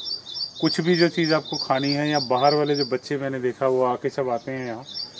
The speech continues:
तो उनको फ्री में बांटा जाता है। ये सिंदूर का पेड़ अगर आप देखें तो आप किसी भी पेड़ को देखो, उसकी plant health आपको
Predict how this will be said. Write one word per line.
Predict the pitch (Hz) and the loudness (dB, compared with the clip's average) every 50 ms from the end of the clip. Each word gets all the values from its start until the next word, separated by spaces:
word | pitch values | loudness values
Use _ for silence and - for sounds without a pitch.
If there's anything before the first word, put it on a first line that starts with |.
| - - - - | -10 -10 -6 -4
तो | 143 | -4
उनको | 143 143 139 - 156 | -2 -2 -2 -4 -4
फ्री | - - 175 170 170 | -4 -2 -2 0 2
में | 160 160 | 2 2
बांटा | 135 120 120 113 110 117 | 2 2 0 -2 -2 -4
जाता | 110 107 101 98 - 98 | -4 -4 -4 -4 -6 -8
है। | 95 - - - - - - - - - - - - - - 127 | -10 -8 -8 -8 -8 -10 -10 -8 -8 -8 -8 -10 -16 -14 -10 -8
ये | 147 147 | -8 -6
सिंदूर | - 170 156 156 143 151 165 180 | -6 -6 -4 -2 0 2 2 2
का | 160 - 175 | 2 0 -2
पेड़ | 165 - 165 156 151 | -2 -2 -4 -4 -2
अगर | 151 151 147 151 | -2 -4 -4 -2
आप | 143 143 135 | -4 -4 -4
देखें | 123 127 123 120 - 160 | -4 -6 -6 -6 -8 -10
तो | 165 - - - - - - - - - - - - - - - - - 139 135 127 - - - - - - - - - - - - - - - - - - - - - - - - - - - | -10 -12 -16 -20 -20 -20 -20 -18 -14 -10 -10 -10 -10 -12 -14 -10 -6 -6 -4 -4 -6 -8 -8 -8 -8 -10 -10 -8 -6 -8 -6 -8 -8 -8 -6 -8 -8 -8 -6 -4 -4 -4 -6 -8 -8 -4 0 0
आप | 170 - - - | 0 0 -2 -4
किसी | 190 185 - - 220 226 | -4 -4 -2 -2 -2 0
भी | 202 214 214 | 0 0 0
पेड़ | - 202 190 180 180 180 | 0 0 0 0 0 -2
को | 175 190 | -4 -4
देखो, | 175 151 139 - - 151 143 - - - - - - - - - | -4 -4 -6 -6 -6 -10 -12 -12 -18 -20 -20 -20 -20 -20 -18 -18
उसकी | 139 - - 175 | -18 -14 -14 -14
plant | 165 - 156 151 147 156 160 156 - | -14 -6 -4 -2 0 0 -2 -2 -4
health | 165 165 156 - | -6 -6 -4 -2
आपको | 160 147 143 - - 160 156 | -2 -2 -2 -4 -8 -8 -8